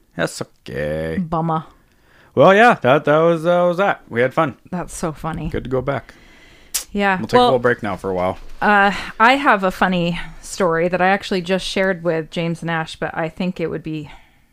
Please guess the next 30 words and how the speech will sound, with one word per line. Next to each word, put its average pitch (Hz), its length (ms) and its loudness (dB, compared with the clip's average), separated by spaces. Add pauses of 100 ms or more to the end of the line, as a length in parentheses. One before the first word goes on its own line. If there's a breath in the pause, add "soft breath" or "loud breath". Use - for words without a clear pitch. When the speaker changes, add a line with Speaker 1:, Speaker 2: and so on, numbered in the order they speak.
(720 soft breath)
Speaker 2:
a 185 60 -6
good 165 260 -2
thing 156 180 -6
to 156 60 -12
share 156 260 -6
with 151 160 -10
you 156 120 -6
all, 151 100 -6
Speaker 1:
Oh, 117 60 0
is 110 80 -4
this 165 140 -2
Speaker 2:
too. 165 60 -2
Speaker 1:
your 110 80 -2
construction? 117 800 -4
Speaker 2:
Yeah. 247 300 0 (140)
So 220 340 0
they're 226 200 0
repaving 240 680 0
the 190 80 0
road 185 540 0
<laughs> - 40 -20
next 185 460 -4
to 190 220 0
my 170 180 -4
place. - 680 -8 (540 soft breath)
And 180 600 0
this 254 260 0
is 285 160 -8
the 277 120 -2
sound 160 760 0